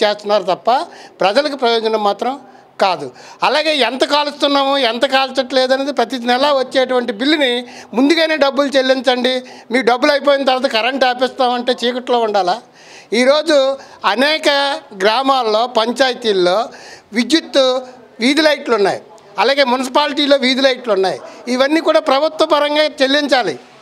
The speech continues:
ప్రభుత్వం ముందుగానే ఈ చెల్లిస్తుందా ఆ విధంగా? ఆ విధంగా చెల్లించి లైట్లు వెలిగిస్తుందా? అవేవీ లేకుండా వాళ్ళు ఇష్టం వచ్చినట్టుగా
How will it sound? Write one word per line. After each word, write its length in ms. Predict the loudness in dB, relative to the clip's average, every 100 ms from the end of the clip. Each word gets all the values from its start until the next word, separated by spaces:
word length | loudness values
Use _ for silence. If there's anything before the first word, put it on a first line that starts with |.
| -2
ప్రభుత్వం 380 | 0 0 0 2
ముందుగానే 500 | 2 2 0 0 0 -4 -10 -10 -2
ఈ 40 | 2 2 0 0
చెల్లిస్తుందా 480 | 2 2 0 0 0 0
ఆ 20 | 0
విధంగా? 340 | 0 0 0 -2 -10 -20 -20 -20 -20 -20 -2 0
ఆ 0 | 0
విధంగా 300 | 0 2 0 0
చెల్లించి 420 | 0 0 0 0 0 -2 -4 -2
లైట్లు 320 | -2 0 0 2
వెలిగిస్తుందా? 580 | 2 2 0 0 0 0 -2 -10 -20 -6 -2
అవేవీ 360 | 2 2 2 0
లేకుండా 460 | 0 0 0 2 2 0 -4 -10 -2
వాళ్ళు 200 | 0 2 0
ఇష్టం 180 | 0 -2
వచ్చినట్టుగా 500 | 0 -2 0 2 2